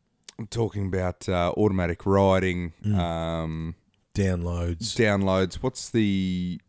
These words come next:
Speaker 1: one where you s-, view things?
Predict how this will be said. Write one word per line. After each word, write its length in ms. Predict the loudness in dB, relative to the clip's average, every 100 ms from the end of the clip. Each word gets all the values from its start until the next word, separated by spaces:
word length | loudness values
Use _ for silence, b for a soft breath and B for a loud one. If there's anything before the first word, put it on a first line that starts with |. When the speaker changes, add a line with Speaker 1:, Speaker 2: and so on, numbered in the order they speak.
| _ _ _ _ _
Speaker 1:
one 340 | -10 -4 -2 0
where 140 | 0
you 540 | 0 -2 -2 -4 -6 -10 -12
s-, 240 | -10 -10 -12
view 340 | -10 -2 0
things? 520 | 0 0 -2 -4 -10